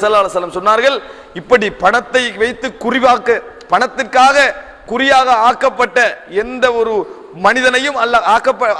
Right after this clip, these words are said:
ஆக்குகின்ற உயிரினங்களை குறிய எந்த ஒரு மனிதனையும் அல்லாஹு தஆலா சபிக்கிறான் என்று ரசூலுல்லாஹி ஸல்லல்லாஹு அலைஹி வஸல்லம் அவர்கள் சொன்னார்கள். சாபத்துக்குரியவர்கள், சாபத்துக்கு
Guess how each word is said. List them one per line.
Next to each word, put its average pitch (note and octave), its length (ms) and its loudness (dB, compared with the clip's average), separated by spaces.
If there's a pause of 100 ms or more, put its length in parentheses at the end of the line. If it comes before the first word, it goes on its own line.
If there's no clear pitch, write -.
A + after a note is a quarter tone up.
(140)
ஆக்குகின்ற B3 400 -2
உயிரினங்களை B3 760 -2 (260)
குறிய A#3+ 260 -2
எந்த B3 340 0
ஒரு A3 140 0
மனிதனையும் A#3+ 640 -2 (300)
அல்லாஹு A#3 500 2
தஆலா G#3+ 220 2 (100)
சபிக்கிறான் A3 540 -2
என்று G3 240 -4
ரசூலுல்லாஹி F3 480 -2 (100)
ஸல்லல்லாஹு D#3 280 0
அலைஹி C#3 160 -8
வஸல்லம் C3 180 -8
அவர்கள் B2+ 300 -10
சொன்னார்கள். A2 300 -10 (120)
சாபத்துக்குரியவர்கள், D#3+ 1120 0 (540)
சாபத்துக்கு A3+ 720 2